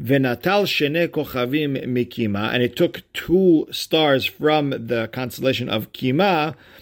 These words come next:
Ve'hevi Mabul Ha'olam, and threw that hole in the sky, the Mabul came to the world.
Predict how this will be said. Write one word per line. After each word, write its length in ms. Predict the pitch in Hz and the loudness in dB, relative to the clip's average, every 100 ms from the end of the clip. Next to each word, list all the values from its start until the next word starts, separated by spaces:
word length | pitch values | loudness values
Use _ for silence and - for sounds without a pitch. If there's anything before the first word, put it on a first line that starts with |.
| - - | -20 -8
Ve'hevi 760 | 147 156 135 139 135 143 196 175 | 2 4 6 4 2 2 2 2
Mabul 360 | 147 139 143 | 2 2 2
Ha'olam, 480 | 139 123 131 104 110 | 2 2 0 -2 -4
and 280 | - 127 123 | -4 -4 -6
threw 320 | - - 170 | -10 0 2
that 300 | 156 151 135 | 2 0 -2
hole 380 | - - 143 147 | -6 -2 2 2
in 120 | 131 | 2
the 80 | 113 | -2
sky, 500 | 107 - 185 226 240 | -4 0 2 2 2
the 220 | 196 165 | 0 -4
Mabul 480 | 147 143 143 160 156 | -2 -4 -2 -2 -2
came 200 | - 135 | -4 -10
to 120 | - 120 | -8 -6
the 140 | 120 | -2
world. 340 | 113 87 85 | -2 -2 -6